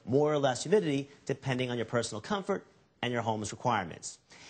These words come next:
If you want more humidity, turn the dial up one increment.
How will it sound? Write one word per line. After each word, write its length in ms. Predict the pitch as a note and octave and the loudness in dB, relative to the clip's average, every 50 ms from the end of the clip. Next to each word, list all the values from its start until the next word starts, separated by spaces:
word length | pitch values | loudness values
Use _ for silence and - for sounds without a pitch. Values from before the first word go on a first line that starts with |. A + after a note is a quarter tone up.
| - _ _ | -20 _ _
If 220 | D#3 C#3 - - | 0 0 0 0
you 80 | C3+ B2+ | 0 0
want 360 | A#2+ A#2+ A#2+ A#2 A2+ - - | 2 2 0 0 0 -4 -6
more 300 | F#2 G#2+ C3 D#3+ F#3 F#3 | 0 2 4 4 4 4
humidity, 500 | E3+ D3+ B2+ A2 G2 F#2+ A#2 C3+ C#3+ - - _ _ | 2 2 0 0 0 0 -2 -2 -2 -6 -12 _ _
turn 220 | - - G3 G3+ | -4 -4 -2 0
the 80 | F#3+ E3 | 0 0
dial 400 | F3+ F3 E3 E3 E3+ E3 E3 - - - | 0 0 2 2 2 0 -2 -2 0 2
up 240 | D#3+ C3+ - - - | 2 2 0 -4 -4
one 220 | G#2+ A2 A2 G#2+ | -2 0 0 0
increment. 400 | F#2+ F#2+ - - F#2 E2+ F2+ | 0 -4 -6 -8 -8 -8 -8